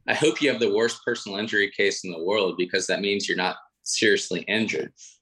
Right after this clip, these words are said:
And we can deal with that, you know, a week or two down the road. But I hate for you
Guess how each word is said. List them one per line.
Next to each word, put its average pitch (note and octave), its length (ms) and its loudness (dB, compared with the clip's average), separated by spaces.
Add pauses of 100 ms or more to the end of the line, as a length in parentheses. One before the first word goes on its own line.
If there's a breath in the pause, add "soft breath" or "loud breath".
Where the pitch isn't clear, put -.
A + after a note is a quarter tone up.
(800)
And G2+ 400 2
we A2 140 2
can F#2 180 -4
deal A2 280 2
with G#2 140 0
that, G2+ 320 2 (100)
you G2+ 140 -6
know, F2+ 240 0
a F#2 100 0
week G2 260 0
or G2 80 0
two G2 240 -2
down F#2 280 -4
the F2 80 -6
road. F2 440 2
But F#2+ 100 0
I G#2+ 80 4
hate C3 420 0
for A2+ 80 0
you G#2 160 2